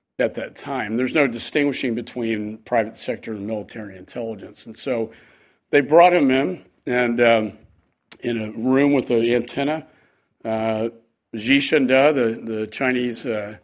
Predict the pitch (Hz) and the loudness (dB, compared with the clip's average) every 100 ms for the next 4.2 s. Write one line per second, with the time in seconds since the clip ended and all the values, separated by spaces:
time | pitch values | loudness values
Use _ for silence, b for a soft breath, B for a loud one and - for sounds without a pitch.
0 | _ _ _ - 123 123 139 110 107 - | _ _ _ -2 0 2 0 -2 -2 0
1 | 127 135 143 131 - 135 120 113 113 117 | 2 2 0 -6 -2 0 0 0 -2 0
2 | 123 123 135 - 151 170 170 131 123 120 | 0 -2 -6 -4 -4 -4 -8 -8 -8 -8
3 | 117 - 127 117 135 113 117 123 135 131 | -8 -8 -8 -6 -6 -6 -4 -2 -4 -4
4 | 156 | -6